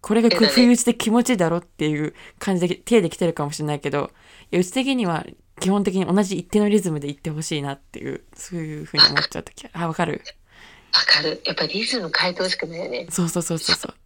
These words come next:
Speaker 1: 多分、
Speaker 2: それがいいってなったらね。
Speaker 1: そう、向こうが多分ね、あの、多分気持ちよさに調節してると思うんだよね。多分、あっちの都合だわ、それは。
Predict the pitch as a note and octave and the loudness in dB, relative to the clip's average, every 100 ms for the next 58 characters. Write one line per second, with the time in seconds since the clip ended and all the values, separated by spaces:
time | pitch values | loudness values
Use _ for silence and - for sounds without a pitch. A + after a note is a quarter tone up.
0 | _ - G3+ F3+ G3 C4 C4 C#4+ - D3+ | _ -8 0 4 6 4 2 -4 -4 -4
1 | C#3+ - - - - - G3+ F3 G#3 - | -4 -6 -10 -10 -10 -4 0 4 6 8
2 | - G#3+ G3 E3 D3+ D3 D3+ - D#3 D3+ | 6 6 0 -2 -4 -6 -6 -4 -4 -4
3 | E3 D#3+ - A#3+ C#4 D4+ C#4+ G#3 F3 F3+ | -6 -6 0 0 0 -2 0 0 0 -2
4 | F#3+ F#3 F#3+ F3+ D3 C#3 D3+ - - D#3+ | -2 0 -2 -2 -6 -6 -8 -8 -6 -4
5 | D#3+ E3+ F#3+ F#3 - C4+ B3+ A3+ A3 G3 | -2 0 0 -2 -2 -2 0 0 0 -2
6 | C#3+ - D3 - - | -2 -4 -6 -6 -8